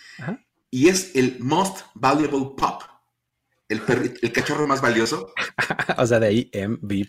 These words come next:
Speaker 1: P. Ok, ya, ya.
Speaker 2: El Most Valuable Pup
Speaker 1: Ajá.
Speaker 2: de la temporada.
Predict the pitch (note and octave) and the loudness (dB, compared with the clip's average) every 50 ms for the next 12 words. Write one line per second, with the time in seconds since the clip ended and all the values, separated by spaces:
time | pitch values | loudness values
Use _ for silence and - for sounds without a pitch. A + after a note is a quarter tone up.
0 | - - D3+ C#3 - - _ - F2+ F2+ - F#2 F#2 F2 D#2 D#2+ D#2+ D2+ - - | 2 4 4 4 4 2 _ -10 -10 -8 -6 -6 -6 -4 -4 -4 -4 -4 -2 -2
1 | A#2 A#2 A#2+ B2+ C3+ C#3+ D#3 - B2+ B2 B2+ C#3+ C3 A2 G2+ G2 - A#2+ A2+ - | -2 2 2 2 2 2 2 2 4 4 4 4 2 2 0 -2 0 0 0 0
2 | - - - - _ _ _ _ _ _ - - - - - C#3 C3 C3+ C#3+ D#3 | -2 -8 -16 -20 _ _ _ _ _ _ -20 -20 -20 -10 -4 0 2 4 6 6
3 | D#3 D#3 D#3+ D#3+ - D#3 D3 D3+ C#3+ D3+ E3 F#3 F#3+ E3 A2 - - - | 6 4 4 2 0 0 -2 -2 -2 -4 -4 -2 -2 -2 -4 -6 -8 -16